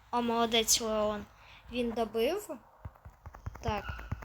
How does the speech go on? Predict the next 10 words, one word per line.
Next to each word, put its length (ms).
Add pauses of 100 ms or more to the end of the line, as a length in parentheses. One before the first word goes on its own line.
(520)
В 100
мене 240
є 200
ульта, 340
я 280
її 320
використовую 920
для 340
Емс. 440 (1500)
Щоб 520